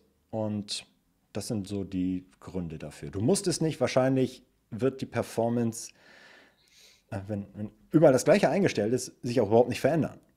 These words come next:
Aber sobald du halt anfängst zu analysieren und Sachen zu ändern, dann, äh, hm,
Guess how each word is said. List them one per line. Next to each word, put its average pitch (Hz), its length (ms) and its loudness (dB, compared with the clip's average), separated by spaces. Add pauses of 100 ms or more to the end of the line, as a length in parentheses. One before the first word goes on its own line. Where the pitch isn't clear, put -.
Aber 113 240 -2
sobald 120 360 2
du 113 80 0
halt 110 160 -2
anfängst 127 600 0
zu - 100 -4
analysieren 95 640 0
und 87 120 -8
Sachen 101 220 -4
zu - 120 -6
ändern, 123 400 -2
dann, 226 360 -2
äh, 254 320 -6 (260)
hm, 143 220 -4